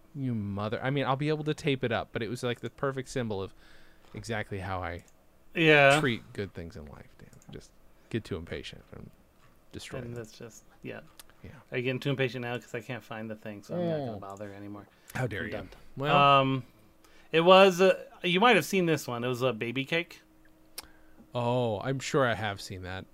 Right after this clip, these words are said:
Speaker 1: I've seen some
Speaker 2: Like,
Speaker 1: very
Speaker 2: it lo-, it's a
Speaker 1: exciting
Speaker 2: cake that looks like a realistic baby.
Speaker 1: ones. Mm-hmm. Mm-hmm.
Speaker 2: So.
Speaker 1: Yeah, I think I have seen that. I don't like it.
Speaker 2: <clears throat> So, here, just get your nails done. It'll make you feel better.
Speaker 1: Okay,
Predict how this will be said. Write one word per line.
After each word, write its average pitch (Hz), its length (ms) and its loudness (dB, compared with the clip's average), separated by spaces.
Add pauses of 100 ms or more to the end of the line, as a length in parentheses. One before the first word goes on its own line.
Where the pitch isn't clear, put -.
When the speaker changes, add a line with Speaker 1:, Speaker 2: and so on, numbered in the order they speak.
Speaker 1:
I've 120 120 -10
seen 110 200 -6
some 147 80 -2
Speaker 2:
Like, 143 140 6
Speaker 1:
very 139 120 0
Speaker 2:
it 139 60 2
lo-, 156 140 10
it's 165 160 6
a 156 40 4
Speaker 1:
exciting 156 280 4
Speaker 2:
cake 160 60 -10
that 135 260 2
looks 131 340 0
like 120 120 -6
a 113 80 -6
realistic 120 760 -4
baby. 98 480 -14
Speaker 1:
ones. 143 500 -2 (280)
Mm-hmm. 113 40 -10
Mm-hmm. 104 260 -10 (640)
Speaker 2:
So. 107 480 -4 (260)
Speaker 1:
Yeah, 113 240 -4
I 123 80 0
think 120 200 -4
I 113 100 -2
have 104 220 -6
seen 104 200 -10
that. 104 240 -8 (320)
I 101 60 -12
don't 98 280 -10
like 92 260 -10
it. - 180 -6
Speaker 2:
<clears throat> - 40 -20 (520)
So, 120 280 -4
here, 127 380 -6
just 131 180 -14
get 147 180 -8
your 123 60 -12
nails 110 320 -8
done. 110 240 -8
It'll 113 140 -6
make 107 160 -8
you 104 40 -16
feel 104 260 -14
better. 104 420 -12
Speaker 1:
Okay, 151 320 -8